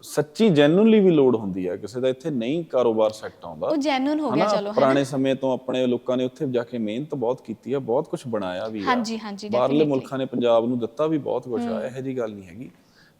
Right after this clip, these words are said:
Speaker 1: ਪਰ ਚੱਕਰ ਕੀ ਆ ਵੀ ਜਦੋਂ ਹੁਣ ਉਹੀ ਗੱਲ ਆ ਵੀ ਘਰੋਂ ਹੀ ਨਿਕਲ ਗਏ,
Speaker 2: ਹੂੰ।
Speaker 1: ਉਹ ਘਰ ਆਪਣਾ ਤਾਂ ਲੱਗਣ ਲੱਗ ਜਾਂਦਾ, ਉੱਥੇ ਆਪਾਂ ਕੰਮ ਕਰਦੇ ਆ, ਰੋਜ਼ਮਰਾ ਦੀ ਜ਼ਿੰਦਗੀ ਆਪਣੀ ਉੱਥੇ ਦੀ ਹੋ ਜਾਂਦੀ ਆ,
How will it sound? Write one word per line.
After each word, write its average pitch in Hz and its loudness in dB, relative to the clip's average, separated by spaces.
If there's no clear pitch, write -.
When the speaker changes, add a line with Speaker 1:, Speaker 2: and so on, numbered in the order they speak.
Speaker 1:
ਪਰ - 6
ਚੱਕਰ 202 2
ਕੀ 190 4
ਆ 190 8
ਵੀ 208 4
ਜਦੋਂ 180 4
ਹੁਣ 196 0
ਉਹੀ 180 0
ਗੱਲ 185 6
ਆ 190 6
ਵੀ 202 2
ਘਰੋਂ 175 4
ਹੀ 156 2
ਨਿਕਲ 165 2
ਗਏ, 151 2
Speaker 2:
ਹੂੰ। 240 -6
Speaker 1:
ਉਹ 175 4
ਘਰ 185 6
ਆਪਣਾ 175 2
ਤਾਂ 156 4
ਲੱਗਣ 156 2
ਲੱਗ 147 6
ਜਾਂਦਾ, 147 4
ਉੱਥੇ 165 0
ਆਪਾਂ 180 0
ਕੰਮ 143 2
ਕਰਦੇ 95 2
ਆ, 95 -2
ਰੋਜ਼ਮਰਾ 127 4
ਦੀ 120 4
ਜ਼ਿੰਦਗੀ 113 0
ਆਪਣੀ 120 0
ਉੱਥੇ 123 -4
ਦੀ 151 0
ਹੋ 117 0
ਜਾਂਦੀ 82 -4
ਆ, 85 -8